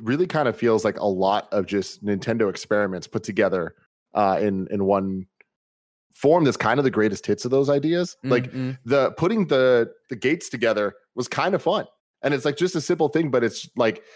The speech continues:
Speaker 1: just smart engineering of cardboard, where it's, like,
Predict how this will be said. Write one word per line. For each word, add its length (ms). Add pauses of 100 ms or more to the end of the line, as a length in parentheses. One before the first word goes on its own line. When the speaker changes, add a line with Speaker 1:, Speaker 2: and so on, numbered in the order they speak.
(180)
Speaker 1:
just 220
smart 440
engineering 600
of 100
cardboard, 640 (480)
where 160
it's, 160
like, 300